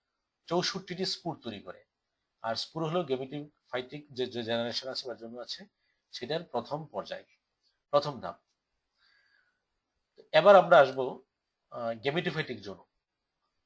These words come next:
গেমেটোফাইটিক জনুটা হলো যে স্পুর অঙ্কুরিত হয়ে প্রোথেলাস তৈরি করে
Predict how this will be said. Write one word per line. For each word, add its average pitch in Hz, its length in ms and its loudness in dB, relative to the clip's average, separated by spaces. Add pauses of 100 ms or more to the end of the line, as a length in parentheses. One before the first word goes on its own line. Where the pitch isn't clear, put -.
(760)
গেমেটোফাইটিক 185 440 0
জনুটা 180 260 2
হলো 175 80 -2
যে 160 140 -8
স্পুর 185 360 -2
অঙ্কুরিত 175 400 -4
হয়ে 180 180 -2
প্রোথেলাস 135 640 -8
তৈরি 127 200 -6
করে 135 300 -8